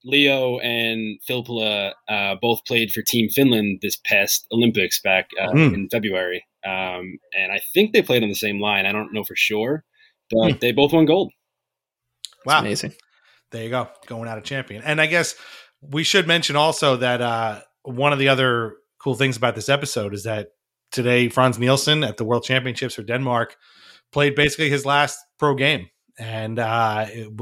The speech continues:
Speaker 2: I think, you know, anybody that watched that video that's an Islanders fan got a little bit misty, hoping to see him at U B S Arena next year. Uh, and, uh, we thought this was kind of a cool way to, to wrap all that up and, uh, say thank you, Franz, for everything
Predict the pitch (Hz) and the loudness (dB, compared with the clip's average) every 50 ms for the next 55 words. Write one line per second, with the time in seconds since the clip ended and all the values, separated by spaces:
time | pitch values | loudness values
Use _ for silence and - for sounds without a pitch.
0 | 117 113 113 - 127 117 110 - - - - _ - 123 110 107 104 104 113 120 | -8 -6 -4 -2 0 -2 -2 -4 -8 -16 -16 _ -4 -2 -2 -2 -2 -2 -2 0
1 | 117 107 117 113 110 110 107 107 110 113 110 - 117 107 101 113 110 120 131 135 | 2 4 4 4 4 2 2 4 4 4 4 2 0 0 0 2 2 4 4 4
2 | 120 107 101 - 110 101 110 110 107 104 104 - - 117 113 117 113 110 107 110 | 4 2 0 -2 -4 -2 -2 -2 -2 -2 -4 -4 -2 -2 -2 0 0 0 0 0
3 | 110 107 98 110 104 104 120 120 - - 147 147 151 143 - - - - - - | -2 -2 -2 -4 -2 0 0 -2 0 2 2 0 0 -2 -6 -16 -20 -20 -20 -20
4 | _ _ _ - 117 - 123 110 107 - - 131 127 120 113 120 110 120 131 120 | _ _ _ -8 -8 -6 -6 -6 -6 -4 0 0 0 2 0 0 0 0 -2 0
5 | 123 120 123 127 131 - - - 127 120 123 127 131 131 131 127 - - - 135 | 0 2 2 2 2 0 0 -2 0 0 2 2 2 2 2 0 0 -2 -2 0
6 | 135 151 156 143 131 120 117 113 110 110 110 110 113 113 - - 117 117 117 117 | 2 4 4 4 4 4 4 4 4 4 4 2 2 0 -2 -2 -2 -2 0 0
7 | 113 120 120 117 117 117 - - _ _ _ _ _ _ - 117 107 120 117 - | 0 2 2 4 2 2 0 -6 _ _ _ _ _ _ -10 -6 -4 -4 -4 -4
8 | 120 110 - 117 - - 123 120 113 107 104 - - 127 113 107 113 113 113 110 | -6 -8 -8 -10 -10 -8 -8 -8 -8 -8 -10 -10 -10 -10 -8 -8 -8 -8 -8 -10
9 | - 120 110 104 98 - _ _ _ _ _ _ _ _ _ - 131 123 131 139 | -10 -10 -10 -10 -10 -14 _ _ _ _ _ _ _ _ _ -10 -4 0 0 2
10 | 139 135 151 143 135 139 135 127 123 127 139 160 156 - 139 131 123 123 127 123 | 2 2 2 2 4 4 4 4 4 4 2 2 0 -2 -4 -4 -2 -2 0 0
11 | 123 123 123 120 - - 147 143 135 - 147 143 127 156 135 - 160 185 - - | 0 -2 -4 -6 -6 -4 -2 -2 0 0 -2 -2 -4 -4 -4 -2 -2 -2 -2 -4
12 | - - - - - _ _ 104 104 107 107 110 104 - 120 117 117 117 110 | -8 -12 -16 -16 -18 _ _ -12 -10 -10 -10 -10 -8 -6 -6 -4 -4 -6 -10